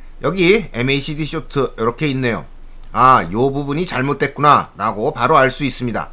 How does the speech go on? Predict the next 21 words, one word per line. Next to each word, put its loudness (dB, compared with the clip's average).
이것이 2
변수로 0
사용되었다면 0
지표 -2
조건 2
설정에 0
가서 0
변수로 -2
설정해 -2
주면 -2
되고요. 4
근데 2
이건 -2
나는 4
변수로 0
쓴 -6
것이 0
아니야. 0
그렇다면 -4
뭔가 0
이 -6